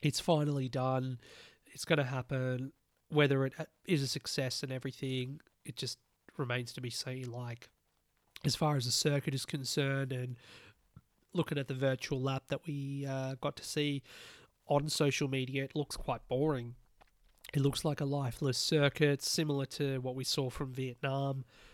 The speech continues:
there on the F one twenty twenty game, and I'm so glad we didn't get a race at it, Vietnam in the end, you know,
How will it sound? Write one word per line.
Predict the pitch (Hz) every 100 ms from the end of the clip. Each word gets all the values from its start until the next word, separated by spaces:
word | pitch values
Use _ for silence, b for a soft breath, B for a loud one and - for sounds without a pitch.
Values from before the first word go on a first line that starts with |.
| B
there | - 135 135 135 139
on | 143 123
the | 131 127
F | 123 -
one | 139
twenty | - 131 127
twenty | - 151 151
game, | 139 135 139
and | 135
I'm | 131 131
so | - 151
glad | 127 131 135 143 139
we | 131
didn't | 127 131 -
get | 147
a | 131
race | 139 135 - -
at | 135
it, | 139 -
Vietnam | 135 127 127 127 123
in | 123
the | 127 127
end, | 120
you |
know, | 120